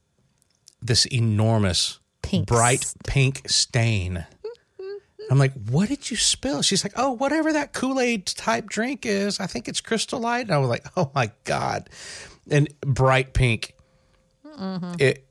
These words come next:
Speaker 1: you know.
Speaker 2: I'm still cleaning this spot.
Speaker 1: Yeah.
Speaker 2: I think it's a hopeless
Speaker 1: And I looked down, and of course,
Speaker 2: endeavor.
Speaker 1: she felt badly.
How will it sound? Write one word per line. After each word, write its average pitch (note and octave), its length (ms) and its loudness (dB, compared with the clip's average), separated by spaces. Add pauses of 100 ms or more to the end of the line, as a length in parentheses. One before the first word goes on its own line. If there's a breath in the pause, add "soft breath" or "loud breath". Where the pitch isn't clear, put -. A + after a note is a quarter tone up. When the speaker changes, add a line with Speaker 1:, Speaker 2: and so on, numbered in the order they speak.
(120)
Speaker 1:
you - 240 -4
know. G2+ 220 2 (100)
Speaker 2:
I'm F3 140 0
still E3 280 -2
cleaning C#3+ 340 -6
this C3+ 140 -8
spot. A#2 360 -8 (340)
Speaker 1:
Yeah. B2 380 0
Speaker 2:
I D3 60 -4
think D3+ 220 -4
it's C3+ 160 -8
a C#3 40 -4
hopeless C#3 440 -6
Speaker 1:
And B2+ 120 4
I C3+ 100 6
looked C#3+ 240 2
down, A#2+ 240 2
and B2 200 0
of - 80 -20
course, E3+ 220 0
Speaker 2:
endeavor. D3+ 260 -2 (260 loud breath)
Speaker 1:
she - 280 2
felt - 320 0
badly. F2 500 -4